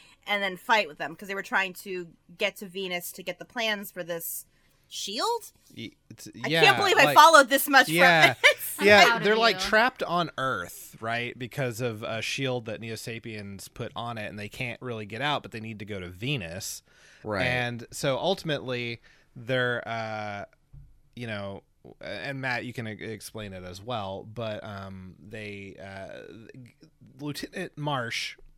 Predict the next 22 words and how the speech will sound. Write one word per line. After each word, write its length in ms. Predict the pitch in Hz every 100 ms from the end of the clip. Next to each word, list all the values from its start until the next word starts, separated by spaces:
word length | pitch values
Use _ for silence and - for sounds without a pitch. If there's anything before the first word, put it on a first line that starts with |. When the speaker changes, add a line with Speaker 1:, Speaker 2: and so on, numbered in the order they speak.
| -
Speaker 2:
<clears throat> 180 | 175 160
or, 240 | 139 123
or 120 | 120 120
J 180 | 139
T 140 | 147 156
Marsh, 400 | 131 123 110 - - - -
starts 280 | - 170 156
having 340 | 165 147 143
an 60 | 131
argument 500 | 123 143 139 131 123
with 140 | 123 110
one 160 | 120
of 100 | 120 107
his 260 | 110 101
other, 560 | 123 120 113 110 104 101
uh, 160 | 104 101
people 580 | 202 190 151 123 117 -
about 480 | 110 110 110 110 113
how 220 | 117 107
they 180 | 104 104
should 240 | - 104
go 380 | 110 107 104